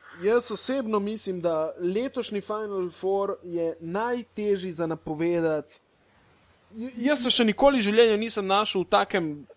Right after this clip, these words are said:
precepu pri Final Fourih, da ne bi znal, eh, eh, lagano niti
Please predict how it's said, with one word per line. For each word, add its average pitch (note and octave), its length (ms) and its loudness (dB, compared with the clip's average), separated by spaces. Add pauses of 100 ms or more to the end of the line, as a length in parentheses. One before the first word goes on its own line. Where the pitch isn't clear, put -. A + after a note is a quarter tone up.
(220)
precepu F#3+ 480 0
pri E3+ 160 -2
Final F#3 300 2
Fourih, G3 320 2 (420)
da E3 180 4
ne G#3+ 180 8
bi G3+ 120 2
znal, F#3+ 380 8
eh, - 260 -6
eh, D3 680 2
lagano F#3 440 4
niti F3+ 480 -2